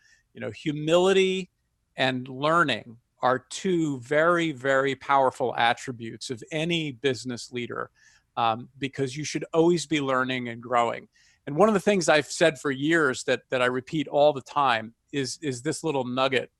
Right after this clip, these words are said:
um, that I think your listeners will find helpful. I have never seen a business with a sustainable growth rate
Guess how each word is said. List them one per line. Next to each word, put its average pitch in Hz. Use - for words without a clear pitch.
um, 117
that 127
I 123
think 139
your 131
listeners 127
will 123
find 120
helpful. 117
I 151
have 151
never 175
seen 175
a 147
business 131
with 135
a -
sustainable 156
growth 139
rate 107